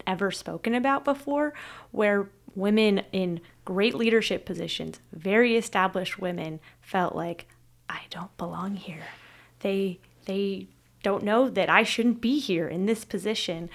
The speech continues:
when in fact they've earned every single right, you know, to be there, and they've, they've made those accomplishments and those achievements themselves. That's something, uh, you know, I struggle with as well. It's,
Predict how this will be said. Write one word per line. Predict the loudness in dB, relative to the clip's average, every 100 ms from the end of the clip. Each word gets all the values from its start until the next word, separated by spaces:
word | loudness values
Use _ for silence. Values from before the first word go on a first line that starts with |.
| -16 -8
when | -2 -2
in | 2
fact | 2 2 0 -6
they've | -4 -4
earned | -4 -4 -4 -6 -12 -20 _ _ -6
every | -4 -2 -2
single | -2 -2 -2 -2
right, | -2 -2 -4 -10 -10 -8
you | -8
know, | -6 -8
to | -8
be | -4 -2
there, | -2 -2
and | -4
they've, | -8 -10 _ -8
they've | -8 -4
made | -4 -2
those | -4 -6
accomplishments | -8 -8 -8 -8 -10 -8
and | -6
those | -6 -6
achievements | -10 -8 -8 -8 -8
themselves. | -10 -8 -8 -6
That's | -4
something, | -2 0 0 -2 -4 -12 -16 -18 -4 -2
uh, |
you | 0
know, | 0
I | 2 0
struggle | 0 -2 0
with | 0 0 -2
as | -4
well. | -2 2 2 2
It's, | 0 -4 -6 -12